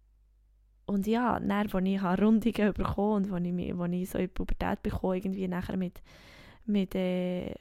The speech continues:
späten sechzehn, Anfang siebzehn, ähm,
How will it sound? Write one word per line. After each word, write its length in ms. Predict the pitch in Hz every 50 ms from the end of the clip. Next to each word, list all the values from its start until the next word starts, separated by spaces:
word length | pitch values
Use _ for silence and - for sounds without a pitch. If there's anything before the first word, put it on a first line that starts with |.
| - -
späten 880 | - - - - - - - 190 196 - - - 196 190 185 185 185 185
sechzehn, 760 | 196 - - 196 196 208 - - - - 190 190 196 196 196
Anfang 400 | 190 190 190 196 - - 190 190
siebzehn, 760 | 214 - - 202 - - - - 208 180 180 185 196 196 - - - - - - - - - - - _ _ _
ähm, 540 | - 196 190 180 180 180 180 185 180 185 190